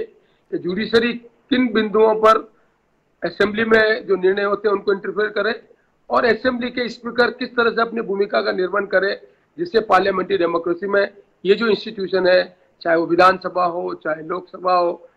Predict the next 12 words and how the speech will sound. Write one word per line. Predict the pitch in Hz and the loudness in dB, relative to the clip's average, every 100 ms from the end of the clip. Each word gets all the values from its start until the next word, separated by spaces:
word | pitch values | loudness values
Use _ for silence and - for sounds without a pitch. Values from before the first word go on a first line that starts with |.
| _ | _
चाहे | 165 160 | -16 -12
election | 180 - 202 | -12 -4 -2
commission | 190 180 175 185 180 | -2 -2 -2 -2 0
हो, | 180 | -2
चाहे | 175 165 156 | 0 2 2
judiciary | 262 185 - 196 175 | 0 -4 -2 0 2
हो, | 170 - - _ _ | 2 0 -14 _ _
वो | 175 | 4
अपनी | 208 202 208 | 4 4 0
भूमिका | 185 175 190 208 | -4 0 2 2
संविधान | 196 175 170 185 | 0 0 0 0
के | 190 196 | 0 -2